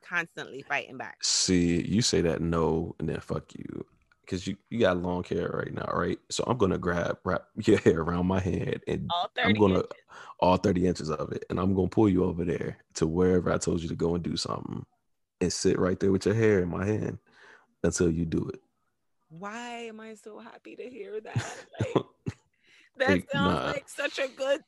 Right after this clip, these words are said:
Speaker 1: time. So that's definitely on my bucket list. And, um, let's see, what else is on my bucket list? Um, I wanna fuck everywhere.
Speaker 2: Mm-hmm.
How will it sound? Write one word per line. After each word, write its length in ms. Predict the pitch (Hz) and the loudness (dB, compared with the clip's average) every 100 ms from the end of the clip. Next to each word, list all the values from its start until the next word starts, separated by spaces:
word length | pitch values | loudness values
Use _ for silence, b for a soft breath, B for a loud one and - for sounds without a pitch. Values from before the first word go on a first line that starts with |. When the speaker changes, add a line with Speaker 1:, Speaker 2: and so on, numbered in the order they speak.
| - | -12
Speaker 1:
time. 1500 | - 254 247 247 254 254 247 247 254 220 208 202 180 156 185 - b b b | -6 -4 -4 -4 -4 -6 -6 -6 -6 -6 -6 -4 -4 -6 -10 -18 b b b
So 220 | - 240 | -4 0
that's 300 | 226 226 - | 4 4 2
definitely 640 | 196 202 196 202 185 170 175 | 0 0 0 -2 -4 -4 -4
on 220 | 156 170 | -2 -2
my 120 | 165 | -2
bucket 320 | 151 143 131 123 | -2 -6 -8 -10
list. 340 | 123 120 - - | -12 -14 -20 -12
And, 260 | 160 160 160 | -6 -4 -2
um, 440 | 156 151 143 143 | -2 -2 -6 -8
let's 200 | 160 143 | -10 -10
see, 100 | - | -12
what 140 | 156 165 | -10 -10
else 160 | 165 160 | -10 -14
is 100 | 147 | -16
on 100 | 135 | -16
my 100 | 123 | -16
bucket 340 | 127 - - | -18 -18 -20
list? 320 | 104 - _ _ _ _ _ _ _ _ - | -20 -20 _ _ _ _ _ _ _ _ -10
Um, 800 | 143 139 131 127 127 123 123 117 120 _ _ _ _ _ _ _ _ _ _ _ _ _ - - _ _ _ | -8 -8 -10 -12 -16 -18 -20 -20 _ _ _ _ _ _ _ _ _ _ _ _ _ _ -20 -20 _ _ _
I 100 | 160 | -4
wanna 240 | 226 254 175 | -4 -6 -12
fuck 240 | - 143 - | -10 -12 -12
everywhere. 640 | 151 127 117 113 - - _ _ _ _ _ _ | -16 -14 -18 -18 -20 -20 _ _ _ _ _ _
Speaker 2:
Mm-hmm. 320 | 87 87 85 | 0 0 0